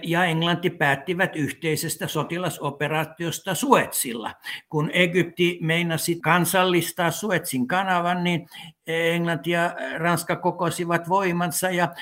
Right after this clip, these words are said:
lähettivät joukkonsa sinne ottamaan sen haltuun, koska ne katsoi, että ei Engla-,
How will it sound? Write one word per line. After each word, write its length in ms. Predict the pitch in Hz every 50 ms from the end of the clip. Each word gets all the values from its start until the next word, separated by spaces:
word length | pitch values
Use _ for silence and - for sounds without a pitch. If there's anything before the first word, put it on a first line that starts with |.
| - -
lähettivät 580 | 160 170 180 175 175 - 190 175 196 190 190 226
joukkonsa 500 | 233 226 170 - - 147 139 135 - 131
sinne 320 | - - 147 135 139 139
ottamaan 460 | 147 143 - - 143 135 135 135 131
sen 160 | 131 139 151
haltuun, 500 | 147 165 190 185 147 - - 131 131 123
koska 300 | 127 139 - - - 147
ne 100 | 139 131
katsoi, 320 | 131 151 143 143 - - 151
että 240 | 143 - - 147 139 - _ - - - - -
ei 220 | - 151 147 151 147
Engla-, 220 | 147 160 160